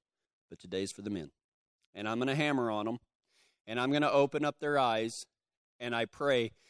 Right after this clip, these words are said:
that you are the ultimate beneficiary of what happens today. The, the premise behind this, this dauntless marriage i-, i-, is where we started from, uh,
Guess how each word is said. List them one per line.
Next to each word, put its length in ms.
that 100
you 240
are 80
the 120
ultimate 400
beneficiary 880
of 240
what 260
happens 560
today. 360
The, 80
the 180
premise 440
behind 520
this, 220
this 220
dauntless 680
marriage 540
i-, 260
i-, 300
is 240
where 180
we 200
started 580
from, 580
uh, 380